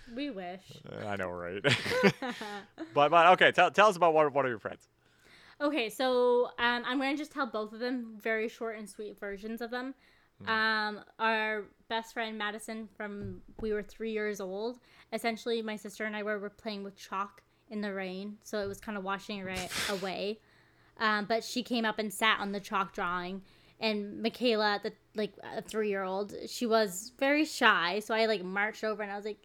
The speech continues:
Speaker 1: "Don't sit on my <laughs> sister's chalk," you know? But, like, said it
Speaker 2: Yeah.
Speaker 1: nicely. I was like,
Speaker 2: Yeah, yeah.
Speaker 1: "Hi, like, I'm Krista. You're sitting on my sister's chalk drawing. Do you wanna draw your own?" Right?
Speaker 2: Such
Speaker 1: And
Speaker 2: a
Speaker 1: then
Speaker 2: Crystal
Speaker 1: she was
Speaker 2: thing.
Speaker 1: like,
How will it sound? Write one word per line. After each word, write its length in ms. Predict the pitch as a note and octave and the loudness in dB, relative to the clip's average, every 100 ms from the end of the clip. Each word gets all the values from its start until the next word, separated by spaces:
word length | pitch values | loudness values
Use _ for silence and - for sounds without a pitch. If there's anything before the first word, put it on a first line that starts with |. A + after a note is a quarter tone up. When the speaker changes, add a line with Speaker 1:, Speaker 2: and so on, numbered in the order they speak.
| - | -4
Speaker 1:
"Don't 220 | C#4+ D#4 | 0 0
sit 140 | - F4 | 2 2
on 100 | D4+ | 4
my 140 | D4 | 4
<laughs> 100 | D4+ | 4
sister's 320 | D4 - D4 - | 0 0 -4 0
chalk," 400 | F4+ C4 F3+ A#3+ | 2 2 0 -6
you 80 | |
know? 280 | G3+ G3+ C#4+ D4+ | -4 -4 -6 -4
But, 80 | |
like, 160 | G#3+ G3+ | -2 -2
said 140 | G3 G3 | 0 -2
it 80 | |
Speaker 2:
Yeah. 60 | F3+ | -2
Speaker 1:
nicely. 320 | F#3+ F#3 F#3+ | -6 -6 -8
I 40 | G3 | -8
was 100 | A3+ | -8
like, 140 | C4 | -8
Speaker 2:
Yeah, 140 | A2 G#2+ | -2 0
yeah. 160 | G2+ G2+ - | 0 -2 0
Speaker 1:
"Hi, 420 | A4 A4 A4 G#4+ G#4 | 4 6 6 4 0
like, 100 | G4+ | 0
I'm 140 | G#4 | -4
Krista. 600 | - F#4 F4+ F4+ E4+ F4 | -4 -6 -4 -4 -2 -2
You're 80 | E4 | -4
sitting 200 | E4+ F4 F#4 | -6 -4 -2
on 60 | |
my 80 | F4+ | -2
sister's 460 | F4+ - D#4 D#4+ - | -4 -10 -8 -8 -6
chalk 280 | D4+ D4 | -8 -6
drawing. 320 | - D#4 D4 C#4+ | -4 -2 -2 -2
Do 60 | |
you 80 | C#4+ | -4
wanna 160 | D4 D4+ | -4 -4
draw 180 | D4 C#4 | 4 6
your 240 | D4+ D4+ | 8 8
own?" 480 | G#3 - B3+ B3+ C4+ - - - - - | 8 6 4 2 -2 -4 -18 -20 -20 0
Right? 380 | A#3 A#3 C#4 - - _ - | 4 6 4 -2 -20 _ -8
Speaker 2:
Such 120 | B3+ | 4
Speaker 1:
And 60 | C4+ | 6
Speaker 2:
a 40 | |
Speaker 1:
then 120 | C4+ | 6
Speaker 2:
Crystal 240 | C#4 - - | 4 0 2
Speaker 1:
she 60 | |
was 140 | D#4+ D4+ | 4 4
Speaker 2:
thing. 120 | D4 | 2
Speaker 1:
like, 100 | D4 | 0